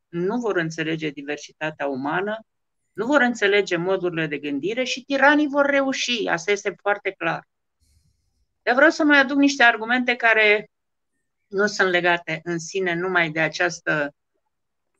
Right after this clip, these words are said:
excepțională vocație a umanioarelor de a sprijini, ă, libertatea, de a crește fruntaliile libertății, pentru că dacă noi ne uităm la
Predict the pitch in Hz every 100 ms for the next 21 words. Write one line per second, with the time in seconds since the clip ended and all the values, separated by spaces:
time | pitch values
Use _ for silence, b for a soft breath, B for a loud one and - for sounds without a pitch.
0 | _ 220 233 - 214 214 185 180 208 202
1 | 170 185 180 202 190 170 - 156 143 147
2 | 165 - 175 185 175 160 156 151 165 180
3 | 170 156 156 156 160 160 _ 170 165 170
4 | 175 185 220 202 185 _ _ _ 180 170
5 | 160 151 151 147 - - 190 180 165 -
6 | 165 170 175 165 151 143 - 160 180 -
7 | 262 254 185 175 165 160 160 151 143 139
8 | 135 139 _ 147 151 - - 156 - 143
9 | 143 143 143 170 175 156 139 165 160 147
10 | 139 139